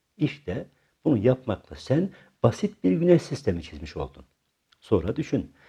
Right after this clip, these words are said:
senin gibi biri olmasaydı bu şekil kendi kendine oluşabilir miydi? Bir de asıl güneş sistemini düşün. Nasıl ustasız olabilir? Üstelik her an hareket halinde olan bir sistemden söz ediyoruz.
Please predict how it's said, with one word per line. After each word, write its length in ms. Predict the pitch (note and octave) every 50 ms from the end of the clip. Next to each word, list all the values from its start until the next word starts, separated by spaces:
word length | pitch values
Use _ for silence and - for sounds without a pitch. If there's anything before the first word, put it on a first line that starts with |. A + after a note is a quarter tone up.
| - _ _ _
senin 360 | - - - A#2+ E3 G3+ G#3 F3+
gibi 240 | E3+ C#3+ D3+ C#3+
biri 120 | C#3 B2 B2+
olmasaydı 760 | B2 A#2 A2+ A#2 G#2+ - - C#3+ C#3+ G#2 - - E2+ - - _ _ _ _ _ _ -
bu 80 | F3
şekil 360 | - - - G3+ - - F#2+ D#2+
kendi 400 | - - - G2 G2 G2+ A#2+ -
kendine 300 | - G2 F#2 F#2 F#2 F#2+
oluşabilir 540 | F2 F2 E2+ - - E2 D#2 F#2 A2 G#3
miydi? 300 | A3 D3+ F#2 D2 - - - _ _ _ _ _ _ _ _ _ _ _ _ _ _ _ _ _
Bir 100 | - E3
de 80 | - A3+
asıl 300 | - F3+ - - G3+ F3+
güneş 240 | D3+ D#3 D#3 D3 -
sistemini 500 | - - - - G2 E2+ D#2+ D#2 D2+ -
düşün. 240 | E2 - - D2 C#2+ - _ _ _ _ _ _ _ _ _ _ -
Nasıl 420 | F2 G2 G2 - - A#3+ A#3 C4+
ustasız 460 | A3+ - - - F3 C#3+ - C#3 A#2+ A#2
olabilir? 560 | F#2 D#2 D2+ C#2 - - - - - - _ _ _ - _ _ -
Üstelik 440 | G#2+ - - - B2 A2 G#2 - -
her 160 | - A2+ B2
an 120 | B2+ A2+ F#2+
hareket 440 | - E2+ F2+ F#2 - A#2+ A2+ -
halinde 300 | G#2+ G2 F2+ F#2 E2+ E2
olan 280 | E2+ E2 F2+ A#2 D3+ D3+
bir 120 | D3 D3+
sistemden 560 | D3 - D#3 - - - E3 D#3+ D#3+ E3 E3 D#3
söz 200 | - B2+ G#2 G2
ediyoruz. 540 | F2 C#2+ D2 D2 C#2 B1+ B1 B1 - -